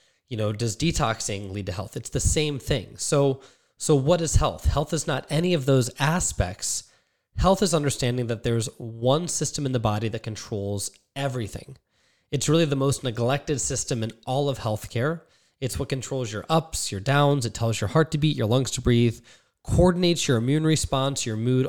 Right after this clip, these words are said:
all of those things. That is the power of your nervous system. You know, we have this amazing system in our body,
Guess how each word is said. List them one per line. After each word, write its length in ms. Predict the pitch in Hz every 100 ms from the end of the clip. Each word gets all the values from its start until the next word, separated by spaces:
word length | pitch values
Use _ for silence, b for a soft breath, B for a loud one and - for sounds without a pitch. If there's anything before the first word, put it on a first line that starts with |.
| -
all 160 | 131
of 80 | 160
those 240 | 139 120
things. 360 | - 120 117 113
That 460 | - 113 131 147 160
is 200 | 131 110
the 100 | 120
power 680 | - 151 160 120 107 113 b b b b b _
of 160 | 147
your 120 | 143 151
nervous 280 | 185 185
system. 420 | - - - - - _ _ _
You 100 | -
know, 60 | 127
we 100 | 139
have 100 | 143
this 160 | 156 -
amazing 560 | 131 143 156 170 165
system 400 | - 170 143 151
in 80 | 131
our 80 | 113
body, 600 | 104 135 147 90 113